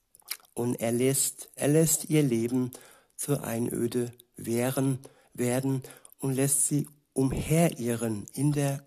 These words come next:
Einöde, wo kein Weg ist. In Vers einundvierzig heißt es, Doch die Armen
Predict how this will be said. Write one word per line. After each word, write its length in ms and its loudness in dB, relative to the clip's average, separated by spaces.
Einöde, 960 -2
wo 140 0
kein 540 -6
Weg 480 -4
ist. 520 -6
In 100 -2
Vers 280 0
einundvierzig 800 0
heißt 360 -4
es, 260 -4
Doch 180 -2
die 220 -2
Armen 720 2